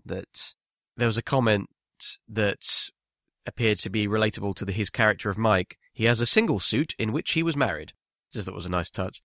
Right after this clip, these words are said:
And the fact that they'd moved to a San Fernando Ranch-style home. But there's not a huge amount for them to really cover. I didn't find there was much I could extract out of a huge amount of interest in the interview. It didn't extend much beyond the wedding day anecdote, and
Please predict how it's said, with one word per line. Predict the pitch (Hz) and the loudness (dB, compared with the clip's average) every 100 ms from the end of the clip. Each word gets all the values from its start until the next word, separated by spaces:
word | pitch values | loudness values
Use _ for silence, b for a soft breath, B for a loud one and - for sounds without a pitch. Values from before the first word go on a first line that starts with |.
| _ 127 | _ 0
And | 117 | 2
the | |
fact | 135 - | 2 2
that | |
they'd | 113 107 | 2 2
moved | 110 104 | 2 0
to | 101 | -2
a | |
San | - 123 110 | -2 0 0
Fernando | - 104 98 98 | -2 -2 0 -2
Ranch-style | 95 101 - - 110 98 | -2 -4 -6 -4 -2 -2
home. | 95 101 92 - _ _ - | -2 -4 -4 -8 _ _ -2
But | |
there's | 220 240 | 2 4
not | 311 | 2
a | 220 | 0
huge | 220 220 180 | -2 0 4
amount | 151 131 120 - _ | 8 8 6 0 _
for | 139 | 2
them | 143 131 | 2 4
to | 139 | 2
really | 143 131 | 2 0
cover. | - 180 143 104 | 0 0 6 6
I | |
didn't | 110 156 143 | 6 2 -2
find | - - 143 135 | -6 2 4 4
there | 127 | 2
was | 123 | 2
much | 135 135 - - - | 2 2 2 0 2
I | 117 | 2
could | - 131 | 0 -2
extract | 110 - - 127 - - | -2 -2 0 2 0 -2
out | 117 110 | 0 0
of | 101 - - _ | -4 -8 -20 _
a | 117 | 0
huge | - 202 127 | 2 4 4
amount | 104 82 | 2 0
of | 92 | -2
interest | 87 - 90 - | -4 -2 -4 -4
in | 98 87 87 - _ - | -4 -4 -6 -10 _ -8
the | 113 104 | -4 -4
interview. | 90 101 98 90 87 | -4 -4 -2 -2 -4
It | 92 | -6
didn't | 143 123 | -4 -2
extend | 120 - - 120 107 110 | -2 0 2 2 0 0
much | 113 - - | 0 0 -4
beyond | 110 107 104 101 101 95 - - - | -2 0 0 0 -2 -4 -8 -10 -6
the | 107 | 0
wedding | 117 110 104 101 101 - | 2 4 2 -2 -4 0
day | 104 101 | 2 2
anecdote, | 98 82 104 92 90 - - - _ | 0 -2 -2 -2 -2 -4 -6 -8 _
and | - 98 95 98 98 98 95 | -8 -4 -4 -2 -4 -4 -6